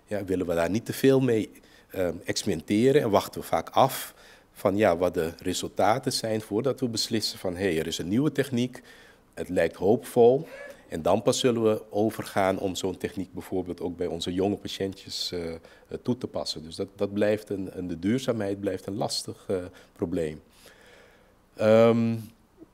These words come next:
nou, wat, wat kan de toekomst ons brengen? Ik, ik vertelde net al dat een van de problemen van zo'n donorklep is dat de ontvanger toch ook wel reageert op het vreemde weefsel. Ehm, hoe zou het, wat,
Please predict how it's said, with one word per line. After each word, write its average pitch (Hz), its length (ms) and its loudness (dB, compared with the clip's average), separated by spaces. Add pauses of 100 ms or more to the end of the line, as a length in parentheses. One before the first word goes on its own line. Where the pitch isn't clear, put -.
(560)
nou, 101 220 4
wat, 127 200 6
wat 151 200 4
kan 139 160 8
de 117 160 2
toekomst 160 440 2
ons 131 280 4
brengen? 127 360 6 (120)
Ik, 107 220 -4
ik - 200 -4
vertelde 107 380 6
net 123 260 4
al 107 220 4
dat 104 340 0
een 131 220 2
van 135 120 0
de 117 80 0
problemen 101 500 2
van - 140 -8
zo'n 92 420 -2 (300)
donorklep 113 640 4
is - 160 0
dat 82 200 -2
de 87 200 0 (240)
ontvanger 117 560 6
toch - 260 0
ook 107 160 -2
wel 98 180 6
reageert 90 800 2
op - 300 0 (200)
het - 240 -10
vreemde 107 480 2
weefsel. 110 560 0 (680)
Ehm, 92 460 2 (140)
hoe 131 180 0
zou 123 300 6
het, - 120 -16
wat, 104 140 -2